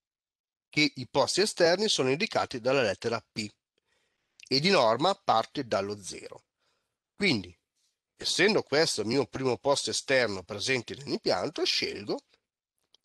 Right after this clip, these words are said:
logicamente di chiamarlo P zero.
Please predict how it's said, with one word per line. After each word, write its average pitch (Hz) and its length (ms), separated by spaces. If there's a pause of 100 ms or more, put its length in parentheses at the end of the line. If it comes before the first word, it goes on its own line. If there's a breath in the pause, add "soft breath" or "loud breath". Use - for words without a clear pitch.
(280)
logicamente 123 680
di 135 100
chiamarlo 113 460
P 135 200
zero. 110 540